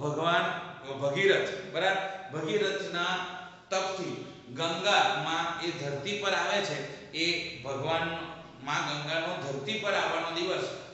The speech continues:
પણ આજનો છે. એવી જ રીતને કૃષ્ણ અને સુદામા જે દિવસે મળ્યા, બરાબર, તે દિવસને પણ અક્ષય તૃતીયા તરીકે ઓળખવામાં આવે છે. આ ઉપરાંત જ્ઞાન પ્રાપ્તિ અને ધન પ્રાપ્તિ માટેના ઉપાસના કરવાનો દિવસ પણ આજે છે. અક્ષયનો મતલબ જ થાય છે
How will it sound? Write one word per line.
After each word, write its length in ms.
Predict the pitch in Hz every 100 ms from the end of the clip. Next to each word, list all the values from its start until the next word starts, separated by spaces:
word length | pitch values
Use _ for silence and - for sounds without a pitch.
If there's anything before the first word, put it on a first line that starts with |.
| -
પણ 120 | 151
આજનો 440 | 139 139 156 170
છે. 420 | 170 180 - - 151
એવી 240 | 170 208
જ 60 | 202
રીતને 580 | 202 185 190 - - -
કૃષ્ણ 340 | 190 202 208
અને 140 | 220 226
સુદામા 800 | 208 185 185 143 - - - -
જે 260 | 190 208
દિવસે 340 | 214 214 208 208
મળ્યા, 440 | 196 165 - - - - - -
બરાબર, 540 | 170 202 - - -
તે 100 | 208
દિવસને 440 | 208 208 190 196
પણ 140 | 190 185
અક્ષય 300 | 160 165 170
તૃતીયા 420 | 170 156 156 160
તરીકે 600 | 156 147 147 160 160 - - -
ઓળખવામાં 580 | 160 170 180 180 170
આવે 140 | 170 170
છે. 460 | 180 175 - -
આ 160 | - 180
ઉપરાંત 600 | 196 - 165 175 143 131
જ્ઞાન 320 | 151 170 190
પ્રાપ્તિ 340 | 185 185 - 208
અને 320 | 208 175 175
ધન 300 | 175 190 208
પ્રાપ્તિ 360 | 190 175 185
માટેના 460 | 175 156 156 156 160
ઉપાસના 640 | 160 147 175 190 - 156 143
કરવાનો 400 | 147 143 151 151
દિવસ 200 | 131 139
પણ 260 | 139 - 113
આજે 180 | 117 147 - - -
છે. 460 | 165 123 - - -
અક્ષયનો 520 | 170 170 220 220 214
મતલબ 500 | 208 - 220 226 220
જ 100 | 190
થાય 160 | 175 151
છે 180 | 170